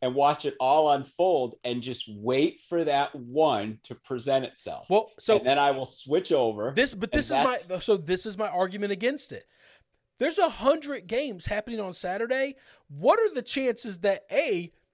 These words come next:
Speaker 2: you're gonna actually be on that game, and B,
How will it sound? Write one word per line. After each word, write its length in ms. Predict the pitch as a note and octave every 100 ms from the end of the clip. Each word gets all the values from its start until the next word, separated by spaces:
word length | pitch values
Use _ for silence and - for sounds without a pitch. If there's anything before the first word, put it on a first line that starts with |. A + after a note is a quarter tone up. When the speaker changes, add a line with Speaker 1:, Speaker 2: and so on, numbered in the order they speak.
| _ _
Speaker 2:
you're 220 | C#3+ E3 G3
gonna 320 | G3+ B3+ B3+
actually 440 | G#3 G#3+ - A3
be 240 | E3 A3 G3+
on 300 | F#3 B3 F3
that 200 | C#3 C3
game, 360 | B2+ B2+ D3+ -
and 240 | G3 G3+ E3+
B, 380 | D#4+ D#4 A3+